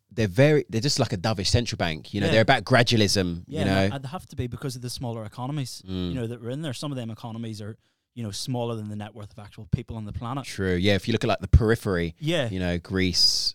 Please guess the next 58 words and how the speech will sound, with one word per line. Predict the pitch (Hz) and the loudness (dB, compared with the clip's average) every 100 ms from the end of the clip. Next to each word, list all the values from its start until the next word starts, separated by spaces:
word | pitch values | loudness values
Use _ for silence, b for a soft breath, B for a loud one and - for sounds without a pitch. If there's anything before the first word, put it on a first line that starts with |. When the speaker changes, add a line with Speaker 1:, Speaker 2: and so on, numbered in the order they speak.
| - | -6
Speaker 2:
Greece, | 135 131 - | -8 -6 -8
I-, | 143 135 | -12 -14
I-, | 151 143 | -16 -8
Speaker 1:
Italy. | 98 127 101 98 95 95 | -4 0 2 2 0 -4
Speaker 2:
you | - | -6
know, | 120 | -6
Malta. | 113 120 120 - 123 | -4 -4 -6 -6 2
Speaker 1:
Malta, | 120 120 113 | 4 4 4
oh, | 127 | 4
yeah, | 131 120 | 6 6
true, | - 143 | 6 6
Speaker 2:
The-, | |
Speaker 1:
in | 120 | 8
those, | 107 107 104 | 6 4 2
Speaker 2:
these | |
Speaker 1:
yeah. | 104 | 2
Speaker 2:
sort | 104 139 | 2 -2
of | 123 | -4
economies, | - 131 135 131 - | -6 -6 -6 -8 -12
if | 165 | -10
you | 185 | -10
started | - 147 | -8 -8
hiking | 131 127 123 113 | -8 -8 -6 -6
their | 117 | -4
interest | 113 - 107 - | -6 -8 -10 -10
rates | 104 110 | -12 -14
up | - | -12
to, | 113 | -10
you | 110 | -8
know, | 110 101 | -6 -6
Speaker 1:
Oh, | 87 82 | -2 0
they're | 85 82 | 0 -2
screwed. | - 95 87 | 0 0 2
Speaker 2:
six, | 80 | 0
seven | - 113 | -2 -4
percent, | - 123 131 _ 156 _ | -6 -8 -10 _ -20 _
countries | 214 208 | -12 -10
like | 147 | -8
that | 117 120 | -10 -10
just | 127 | -12
couldn't | - 113 110 | -12 -12 -8
cope. | 131 147 _ _ _ | -8 -8 _ _ _
Whereas | 90 85 82 | -10 -6 -6
Speaker 1:
Mm. | |
Speaker 2:
com-, | 156 - - | -6 -10 -10
countries | 147 135 | -8 -8
like | 117 | -10
Germany, | - 117 117 113 | -8 -8 -6 -8
you | 110 | -8
know, | 110 107 113 _ | -8 -10 -12 _
these | 120 - | -12 -10
sort | 113 | -10
of | 110 - | -10 -12
export | 120 117 - 117 | -16 -14 -14 -10
powerhouses, | - 117 127 117 113 | -8 -6 -8 -10 -12
they | - 135 | -12 -12
could | - 123 | -10 -10
cope. | - 120 | -8 -12